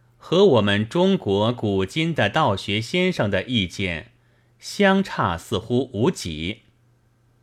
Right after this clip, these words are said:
然而柏拉图自己却是一个诗人，著作之中以诗人的感情来叙述的就常有，即《理想国》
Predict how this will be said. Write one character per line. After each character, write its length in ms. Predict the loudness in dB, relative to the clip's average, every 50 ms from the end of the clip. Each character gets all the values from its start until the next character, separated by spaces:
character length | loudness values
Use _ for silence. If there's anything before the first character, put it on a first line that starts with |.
| _ _ _ _ _
然 180 | 0 0 2
而 120 | 4 2 2
柏 200 | 2 2 0 2
拉 180 | 2 2 0
图 240 | 0 -2 -2 -2 -2
自 220 | -2 0 0 0 0
己 420 | 0 -6 -8 -6 -6 -4 -6 -6
却 240 | -8 -6 -4 -4 -4
是 180 | -4 -4 -6
一 140 | -6 -4 -6
个 180 | -4 -4 -4 -4
诗 360 | -6 -10 -8 -4 -2 -2 -2
人， 380 | -2 -4 -4 -4 -6 -8 -10 -12 _ _ _ _ _ _ _ _ _ _ _ _ _ _
著 320 | _ -2 0 2 2 2 0
作 240 | 2 2 0 0 0
之 240 | -2 -4 -4 -4
中 380 | -2 0 0 2 2 0 -2 -4 -6 _ _ _ _ _ _ _ _ _ _ _
以 280 | 0 2 2 2 0
诗 280 | 0 -4 -6 -4 -2 0
人 180 | 2 2 2
的 140 | 2 0 -2
感 340 | -2 -2 -2 -2 -2 -6 -8
情 480 | -10 -8 -6 -4 -2 0 0 -2 -2 -4 -4
来 280 | -2 0 0 0 0
叙 380 | -2 -2 -4 -2 -2 0 0 0
述 240 | -2 0 0 0 0
的 260 | 0 -2 -4 -4 -6
就 240 | -6 -4 -4 -4 -4
常 400 | -4 -8 -6 -4 -2 -2 -2 -2
有， 440 | -2 -4 -4 -2 -2 -4 -4 -6 _ _ _ _ _ _ _ _ _ _ _ _ _ _ _ _ _
即 220 | _ -2 0 0 2
《理 200 | 2 2 0 0
想 320 | 0 -2 -4 -4 -4 -6 -10
国》 480 | -8 -6 -4 -2 0 -2 -2 -4 -10